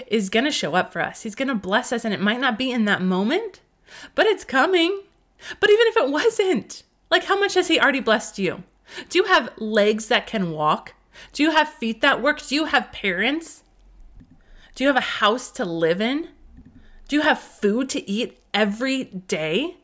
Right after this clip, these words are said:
Do you have clean water, right? Like, we so lose sight of these things that we are already surrounded by his blessings. Like, why are we asking for more? If we just keep our eyes fixed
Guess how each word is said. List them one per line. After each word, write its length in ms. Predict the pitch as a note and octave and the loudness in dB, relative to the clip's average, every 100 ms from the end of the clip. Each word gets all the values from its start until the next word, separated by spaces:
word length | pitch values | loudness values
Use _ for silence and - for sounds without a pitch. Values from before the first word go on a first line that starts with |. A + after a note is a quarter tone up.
| _ _ _ _ _ _ _ _ - - | _ _ _ _ _ _ _ _ -20 -4
Do 60 | B3+ | 0
you 80 | |
have 160 | C#4 A#3 | 0 0
clean 460 | - C4 B3+ C#4+ G3 | -4 0 2 2 2
water, 340 | E3+ G3+ E4 | 2 4 4
right? 220 | C#4 E4 - - - | 4 0 -2 -16 -2
Like, 240 | C#4 C4+ - | 0 0 -2
we 200 | G3+ A#3+ | -2 -2
so 560 | G#3+ - - C4 C#4 C#4+ | 0 -2 2 2 4 2
lose 440 | C4 C#4 D4 - | 2 0 0 -4
sight 520 | - - - B3+ D4 - | -8 -6 -2 0 -2 -2
of 140 | G#3 | -4
these 280 | G#3 G3 - | -2 -4 -6
things 380 | - C#4 C#4 A#3 | 0 2 2 -2
that 120 | G#3 | -2
we 100 | A3 | 2
are 220 | G3+ - - | 2 2 -2
already 400 | A#3 C#4+ D4+ A#3+ | 2 4 4 2
surrounded 460 | A3+ G#3+ G3 G3 F#3 | 0 0 2 2 2
by 100 | E3+ | 0
his 160 | F3+ E3 | -2 -4
blessings. 480 | D#3 - - - | -8 -8 -12 -8
Like, 220 | F3+ F3 - - - | -6 -6 -10 -20 -12
why 400 | F3 G3 A3 C#4 | -2 2 4 2
are 80 | C4 | 2
we 100 | G3 | 2
asking 360 | G3 - G3+ | 2 0 -4
for 140 | F#3+ E3 | -4 -4
more? 540 | D#3+ D#3+ E3 D3+ D3+ _ _ _ - - - - - - - | -4 -4 -4 -6 -12 _ _ _ -20 -20 -20 -20 -20 -20 -6
If 160 | - B3+ | -2 0
we 60 | B3 | 0
just 180 | E4 | -2
keep 220 | - D4 D4 | -2 -2 0
our 140 | - - | -2 -6
eyes 340 | A3+ D4 D#4+ - | 0 2 2 -2
fixed 640 | - - - G#3 G#3 - | -10 -12 0 0 0 -8